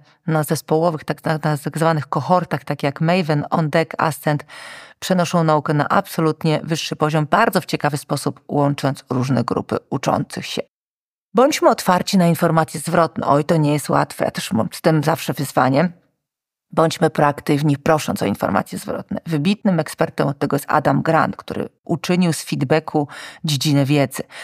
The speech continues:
Otoczmy się różnymi osobami, które też nie tylko chcą nas słuchać, ale których my też chcemy słuchać. Wyznaczajmy sobie różnych osobistych doradców, coachów.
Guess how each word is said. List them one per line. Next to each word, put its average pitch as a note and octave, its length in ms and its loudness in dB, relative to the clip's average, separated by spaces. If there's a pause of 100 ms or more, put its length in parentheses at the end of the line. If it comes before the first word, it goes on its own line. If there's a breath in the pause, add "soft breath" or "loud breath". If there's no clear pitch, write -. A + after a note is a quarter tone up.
(260 loud breath)
Otoczmy E3 520 0
się - 160 -6
różnymi D3+ 360 -2
osobami, D3 520 0
które D3+ 340 -6
też - 280 -4
nie D3+ 120 0
tylko E3+ 260 0
chcą - 220 -4
nas C#3 160 -2
słuchać, - 340 -4
ale C#3 120 -2
których - 260 -6
my D3+ 100 0
też C3 160 -4
chcemy C3+ 260 -2
słuchać. B2+ 480 -2 (520 loud breath)
Wyznaczajmy D#3 680 2
sobie D3 200 0
różnych D3 300 0
osobistych D3+ 520 -4
doradców, D3 540 0
coachów. D3 560 -2